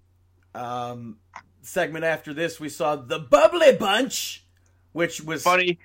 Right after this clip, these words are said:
Speaker 2: funny episode. I mean,
Speaker 1: I,
Speaker 2: I
Speaker 1: I thought you were about
Speaker 2: I
Speaker 1: to do a Chad Gable, I thought, impression. You're like, "Funny."
Speaker 2: Oh, it was a funny episode. I like Jericho on there and stuff, and, uh, going back and forth with Sammy.
Speaker 1: The, it,
Speaker 2: Uh,
Speaker 1: it
Speaker 2: Jericho, Jericho is p-,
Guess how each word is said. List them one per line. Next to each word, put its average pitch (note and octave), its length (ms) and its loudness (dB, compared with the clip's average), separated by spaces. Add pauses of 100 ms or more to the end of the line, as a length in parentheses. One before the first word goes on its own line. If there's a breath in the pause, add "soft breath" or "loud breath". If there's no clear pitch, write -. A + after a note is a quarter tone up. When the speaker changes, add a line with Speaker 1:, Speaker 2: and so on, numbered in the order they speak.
(320 loud breath)
Speaker 2:
funny A3 340 2
episode. C#3 600 0
I C#3 80 2
mean, D3 180 0
Speaker 1:
I, C#3+ 60 2
Speaker 2:
I D3+ 80 4
Speaker 1:
I D#3 100 2
thought E3+ 160 -6
you D3 80 -4
were D3 60 -4
about D3 180 0
Speaker 2:
I E3 40 -2
Speaker 1:
to E3 60 -8
do C3 120 -6
a A#2 80 -10
Chad A2+ 360 -8
Gable, A2+ 300 -12
I A2+ 80 -12
thought, - 300 -14
impression. G#2+ 560 -12 (100)
You're C3+ 100 -12
like, C3+ 140 -8
"Funny." F#3+ 300 -2
Speaker 2:
Oh, D#3+ 160 -2 (440 soft breath)
it D#3 120 -2
was E3+ 160 -2
a F#3 80 -2
funny G3+ 340 -2
episode. C3+ 380 -2
I C#3 80 2
like D#3 240 -2
Jericho B2+ 500 -4
on B2 200 -4
there A#2+ 180 -2
and A#2 100 -8
stuff, A#2 460 0
and, G#2 320 -2 (580)
uh, G#2 260 2
going B2 300 0
back B2 260 0
and B2 80 -10
forth A#2+ 360 -4
with G#2 120 -10
Sammy. A#2 680 -2 (240)
Speaker 1:
The, E3 220 -6
it, - 80 -8
Speaker 2:
Uh, - 120 0
Speaker 1:
it G3+ 140 0
Speaker 2:
Jericho, G#3+ 460 0
Jericho F#3 400 0
is C3 120 -4
p-, - 180 -20